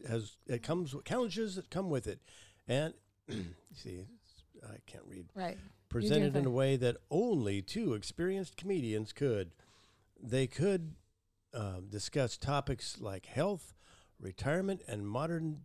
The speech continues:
Speaker 1: technology, all with
Speaker 2: Oh,
Speaker 1: a
Speaker 2: good.
Speaker 1: humorous twist. Yeah, that, I
Speaker 2: Okay.
Speaker 1: wouldn't listen to that. Two old friends, podcast about, uh,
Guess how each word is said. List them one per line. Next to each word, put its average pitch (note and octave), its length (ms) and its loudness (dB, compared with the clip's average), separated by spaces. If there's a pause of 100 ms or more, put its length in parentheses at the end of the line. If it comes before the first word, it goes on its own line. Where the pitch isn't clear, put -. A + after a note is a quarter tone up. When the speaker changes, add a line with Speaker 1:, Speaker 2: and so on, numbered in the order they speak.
Speaker 1:
technology, C3 840 -4 (300)
all E3 240 2
with C3 220 0
Speaker 2:
Oh, G#2 40 -4
Speaker 1:
a F#2 60 -4
Speaker 2:
good. - 100 -10
Speaker 1:
humorous B3 540 2
twist. - 600 -4 (840)
Yeah, G#2+ 120 -6
that, A#2+ 180 -2 (120)
I D#3 40 -2
Speaker 2:
Okay. C3+ 140 -2
Speaker 1:
wouldn't C3 180 0
listen F#2+ 200 -6
to F#2 80 -4
that. G#2 180 -2 (840)
Two D#3 220 4
old D3 220 4
friends, E3+ 880 2 (100)
podcast A#2 520 0
about, G#2+ 420 -2
uh, G2 340 -2